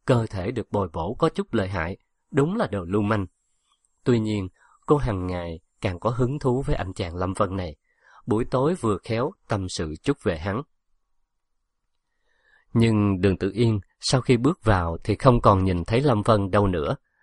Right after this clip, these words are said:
Thật lâu sau, nhịn không được, không khỏi hỏi Cam Giao, "Lâm Vân sao mà không thấy đâu nữa vậy?"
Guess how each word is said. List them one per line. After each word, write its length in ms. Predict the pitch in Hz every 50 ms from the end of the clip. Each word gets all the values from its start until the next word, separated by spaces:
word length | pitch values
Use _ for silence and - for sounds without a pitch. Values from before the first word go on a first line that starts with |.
| _ _ -
Thật 240 | - 117 101 - -
lâu 160 | 120 113 107
sau, 380 | 104 - 123 104 101 95 92 90 - - _ -
nhịn 280 | 117 110 107 101 110 123
không 220 | - 139 131 127
được, 220 | 113 98 87 - _ _ _ _ _ _
không 260 | - - 131 120 113
khỏi 320 | - 110 80 73 73 -
hỏi 240 | 123 107 82 80 95
Cam 240 | - - 113 101 98
Giao, 320 | 101 104 101 98 92 87 _ - - _ _ _ _ _ _ _ _ _ _
"Lâm 220 | - 135 139 143 131
Vân 280 | 139 131 127 131 131
sao 160 | 127 - 135 127
mà 120 | 123 110
không 200 | - 135 123 127
thấy 240 | - 123 139 170 180
đâu 180 | 147 127 127
nữa 160 | 123 117 113 127
vậy?" 200 | 127 98 101